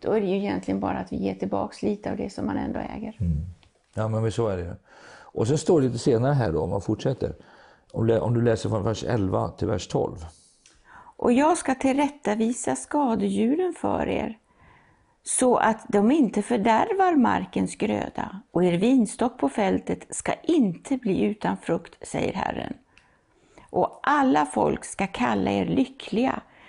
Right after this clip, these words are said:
Speaker 1: för ni ska vara ett ljuvligt land, säger Herren Sebaot."
Speaker 2: Mm. Till och med gräshopporna och gräs-, alltså det finns ju saker i våra liv som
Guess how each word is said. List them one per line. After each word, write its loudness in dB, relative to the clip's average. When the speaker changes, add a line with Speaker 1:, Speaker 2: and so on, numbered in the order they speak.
Speaker 1:
för 0
ni 4
ska -2
vara -4
ett -4
ljuvligt -2
land, -4
säger -8
Herren -8
Sebaot." -8
Speaker 2:
Mm. -12
Till -4
och -2
med -4
gräshopporna -4
och -8
gräs-, -2
alltså -4
det 0
finns -6
ju -4
saker -4
i -4
våra -2
liv -4
som -10